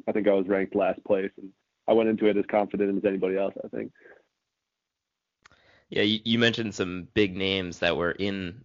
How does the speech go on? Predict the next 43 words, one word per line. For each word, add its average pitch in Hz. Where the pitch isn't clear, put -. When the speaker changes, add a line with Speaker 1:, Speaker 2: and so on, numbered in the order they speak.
Speaker 2:
that 85
race 104
with 85
you, 85
but 101
none 123
of 127
them 101
have 98
quite 110
as 98
good 101
of 87
a 87
track 92
name 87
as 98
you. 85
I 113
mean, 107
Henry 123
Wynn, 98
your 110
last 110
name 104
is 98
literally 98
Wynn. 95
Speaker 1:
<laughs> -
Speaker 2:
Get, 110
rate 123
your, 143
uh, 90
rate 110
your 101
name 104
as 85
far 95
as 98
a 90
track 87
star 76
goes. 82